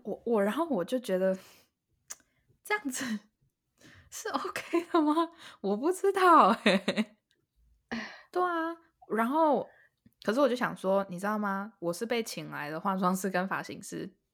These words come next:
Speaker 2: 嗯哼。
Speaker 1: 他的妆跟他的头发，只要没问题就不干我的事。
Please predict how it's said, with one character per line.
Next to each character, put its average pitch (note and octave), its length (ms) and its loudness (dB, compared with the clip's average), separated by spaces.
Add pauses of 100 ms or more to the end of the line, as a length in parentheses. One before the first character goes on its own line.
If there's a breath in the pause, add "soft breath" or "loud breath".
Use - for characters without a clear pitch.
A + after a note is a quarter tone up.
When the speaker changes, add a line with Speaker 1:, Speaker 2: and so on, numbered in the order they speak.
(420)
Speaker 2:
嗯 G3+ 160 -4
哼。 F#3 80 -4
Speaker 1:
他 B3+ 80 4
的 A#3 100 2
妆 A3+ 300 2
跟 G#3+ 160 0
他 A3+ 120 -2
的 A3 80 0
头 - 220 -4
发， E3 240 -6 (360 loud breath)
只 E3 120 -6
要 A#3 160 2
没 F#3 160 0
问 A3 200 2
题 D#3+ 160 -6
就 E3+ 180 -2
不 F#3+ 160 -6
干 F3 240 -6
我 - 160 -6
的 - 160 -16
事。 - 380 -12